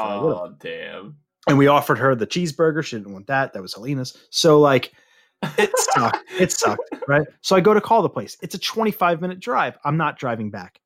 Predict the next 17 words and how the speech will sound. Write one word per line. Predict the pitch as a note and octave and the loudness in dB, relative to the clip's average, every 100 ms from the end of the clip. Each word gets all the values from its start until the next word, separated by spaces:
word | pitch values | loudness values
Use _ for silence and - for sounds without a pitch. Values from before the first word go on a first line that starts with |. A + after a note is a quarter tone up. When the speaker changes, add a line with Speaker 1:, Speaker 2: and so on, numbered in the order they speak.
| _ _ _ - | _ _ _ -4
Speaker 1:
I | C3+ | -2
just | - B2 | 0 0
wanted | A#2 G2 | 0 0
a | |
refund. | F2+ F2 F2+ F2+ _ _ | -4 -8 -10 -12 _ _
So | - | -4
I | |
called | B2 D3+ | 2 2
the | B2 | 2
place. | - F2+ - - _ - | -4 -12 -14 -18 _ -6
Because | A#2+ D3 B2+ | 2 2 4
they're | C3 | 2
so | - C#3 | 4 4
new | C3+ C#3 | 6 6
in | C3+ | 4
the | C3 | 4
area, | C#3 D#3 E3 | 4 2 2